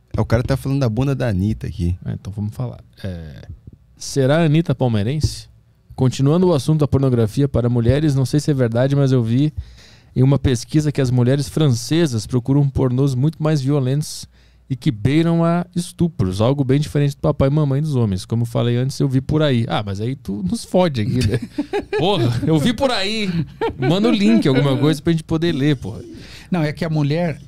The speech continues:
Speaker 3: a gente tem no nosso imaginário que a mulher não gosta disso. Não, a mulher é mulher, ela é mulher. Não. E daí? Fazer dez vezes pior que o homem. Bom, eu vou indicar um documentário, já que ninguém indica, eu vou indicar.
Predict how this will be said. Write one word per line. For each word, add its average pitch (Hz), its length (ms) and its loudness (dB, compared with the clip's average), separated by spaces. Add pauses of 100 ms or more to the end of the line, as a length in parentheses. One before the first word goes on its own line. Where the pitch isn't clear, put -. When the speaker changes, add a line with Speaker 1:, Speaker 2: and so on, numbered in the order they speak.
Speaker 3:
a 127 80 -4
gente 139 280 -4
tem 143 220 -4
no 143 100 0
nosso 135 260 -2
imaginário 123 380 -2
que 147 80 -4
a - 20 -2
mulher 135 240 0
não 151 100 0
gosta 117 360 -4
disso. 104 280 -6
Não, 113 180 -2
a 104 40 -4
mulher 110 420 -4
é 127 100 -2
mulher, 175 240 0
ela 175 100 -2
é 202 40 -2
mulher. 143 440 0
Não. 262 280 -8
E 320 40 -10
daí? 415 360 -2 (380)
Fazer 233 180 -8
dez 220 320 -2
vezes 220 160 -2
pior 208 200 -2
que 180 100 -8
o 170 40 -2
homem. 147 160 0
Bom, 180 220 -2
eu 208 160 -2
vou 196 140 -2
indicar 185 320 -2
um 185 40 0
documentário, 143 640 -2
já 139 100 -2
que 135 80 -6
ninguém 131 240 2
indica, 135 220 -4
eu 160 60 -4
vou 156 80 0
indicar. 147 360 -6